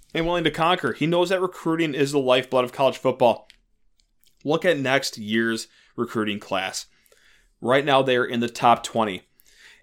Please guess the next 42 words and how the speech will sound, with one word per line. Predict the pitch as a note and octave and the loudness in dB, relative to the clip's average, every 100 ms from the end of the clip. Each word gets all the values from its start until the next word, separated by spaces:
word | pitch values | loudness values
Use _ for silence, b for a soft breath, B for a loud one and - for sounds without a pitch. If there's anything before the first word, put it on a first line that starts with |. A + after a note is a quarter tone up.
| b | b
And | D3 C#3+ | 4 4
a | |
lot | D3+ C3 C3 | 4 6 6
of | C#3+ | 6
these | C#3+ | 4
guys | C#3 C#3 | 4 2
commit | - C3+ C#3 D#3 - _ _ _ - | 2 0 2 2 0 _ _ _ -14
before | B2 - - C#3+ | -14 -12 -2 2
Michigan | C#3 C#3 C#3+ | 2 0 0
State | C3 C3+ B2+ | 0 0 0
even | C3 C3 | -2 0
gets | A#2+ | -2
rolling | A2 A2 B2 A2+ | -2 0 0 0
this | - F#2+ | -2 -6
year. | D#2+ - _ _ _ _ _ _ _ - | -6 -10 _ _ _ _ _ _ _ -10
To | F3+ | -4
have | F#3 A#3 | 2 2
him | A#3 G#3+ | 2 2
have | E3+ E3 | 4 4
a | D3 | 4
top | - - C3+ - | 0 2 2 2
twenty | - - A#2+ B2+ | 0 2 2 0
class | - G#2+ A2+ | -2 0 0
for | - A#2 | -2 -8
twenty | A#2 A2+ | -6 -8
twenty-two, | - A2+ G#2+ G#2+ A#2 - b b b b b _ _ _ | -6 -8 -6 -6 -6 -8 b b b b b _ _ _
he | F#3 | 2
has | G3 | 4
no | E3+ | 6
reason | C3+ A#2+ A2+ A2 | 6 4 2 0
to | G2 | -4
do | F2+ | -8
that. | F#2 F#2 F2 | -6 -8 -8
<laughs> | _ _ _ _ - | _ _ _ _ -4
And | E3 | 2
I | G3 | 4
mean | F#3+ F3 | 6 8
that | D3+ | 6
in | A#2+ | 2
the | G2 | 0
good | A#2 | -2
way. | G#2 F#2+ | -2 -6